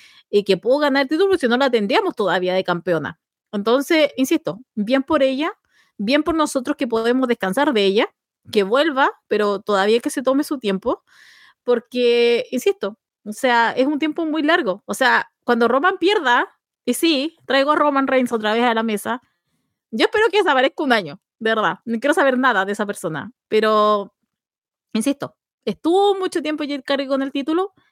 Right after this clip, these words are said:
descansemos un ratito de ella. Y creo que así como, <laughs> así como lo está haciendo ella, creo que otra gente también debería hacerse extrañar un poquito.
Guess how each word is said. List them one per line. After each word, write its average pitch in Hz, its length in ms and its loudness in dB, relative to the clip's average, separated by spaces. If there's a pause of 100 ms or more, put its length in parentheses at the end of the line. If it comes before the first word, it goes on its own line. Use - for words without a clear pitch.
(460)
descansemos 247 600 0
un 233 100 0
ratito 196 400 -4
de 165 100 0
ella. 151 220 -6
Y 208 60 -6
creo 320 360 0
que 339 180 -2 (260)
así 269 280 2
como, 349 340 0
<laughs> - 500 -2
así 285 180 2
como 320 100 0
lo 330 60 4
está 370 120 2
haciendo 330 260 0
ella, 370 260 2
creo 294 140 -2
que 294 60 0
otra 294 160 0
gente 294 260 0
también 247 380 2
debería 247 260 2
hacerse 269 280 -2
extrañar 226 460 -2
un 175 80 -6
poquito. - 480 -8